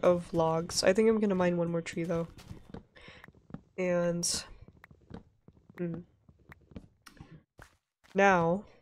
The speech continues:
okay, yeah, that's basically a stack. Let's mine some, some stone. So we're gonna go probably just into this mountain.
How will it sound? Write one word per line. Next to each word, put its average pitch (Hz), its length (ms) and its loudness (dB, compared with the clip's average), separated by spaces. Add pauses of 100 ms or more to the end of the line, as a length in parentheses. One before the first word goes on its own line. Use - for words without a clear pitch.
(320)
okay, - 160 -4
yeah, - 200 -6
that's - 180 -2
basically 185 420 0
a - 40 -6
stack. - 280 -6
Let's 185 180 2
mine 226 320 4
some, 190 800 2 (880)
some 190 400 2 (300)
stone. 175 760 6 (240)
So - 200 0
we're 202 100 4
gonna 294 220 2
go 262 380 6
probably 381 440 2
just - 220 0
into 196 220 -4
this 175 220 -2
mountain. 180 560 0